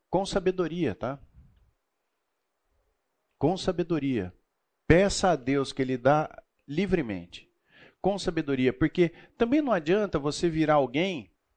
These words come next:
em que as pessoas perdem a, a confiança em você. Um dos princípios e a grande comissão nossa é pregar o evangelho.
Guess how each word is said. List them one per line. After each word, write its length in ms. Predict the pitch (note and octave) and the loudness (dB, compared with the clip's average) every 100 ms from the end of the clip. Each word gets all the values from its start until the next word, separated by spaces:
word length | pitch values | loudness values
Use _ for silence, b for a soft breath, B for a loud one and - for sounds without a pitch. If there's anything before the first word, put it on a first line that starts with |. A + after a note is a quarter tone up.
| - | -8
em 100 | E3+ | 0
que 120 | F#3+ | 2
as 100 | F#3 | 2
pessoas 840 | - F3+ - G3 A#3 G#3 - - _ D3 E3 - _ _ C#3 | 0 -4 0 2 2 0 -4 -14 _ -20 -18 -20 _ _ _
perdem 520 | - F3+ G#3+ G#3 G#3 G3 | 4 6 6 2 0 4
a, 640 | F3+ E3 C3+ A2+ F#2+ E2+ _ _ _ | 4 4 4 0 -2 -10 _ _ _
a 160 | A2+ | -10
confiança 680 | C#3 F#3 G3 - E3+ F#3 - | -4 0 0 2 0 0 -6
em 20 | |
você. 420 | B2 A2 - F#2 F#2 _ _ _ _ _ _ b - | -8 -8 -8 -10 -10 _ _ _ _ _ _ b -6
Um 100 | F3+ | -2
dos 180 | A3 | -2
princípios 640 | - F3 C3+ - G3 G#3 D#3 | 2 2 2 -2 -4 -2 2
e 80 | C#3+ | 2
a 40 | |
grande 260 | C3 F3+ G3+ | 4 0 -2
comissão 460 | F#3+ D#3 C3+ C#3 A#2 | -6 -6 -4 -6 -4
nossa 440 | B2 F#3+ F3 C#3 | -2 -2 2 4
é 140 | C#3+ | 4
pregar 320 | G3+ D4 A#3 D#3 | 4 0 2 2
o 40 | |
evangelho. 600 | A#2 A2 G2 F2 E2 F#2 | 0 -4 -2 -4 -6 -16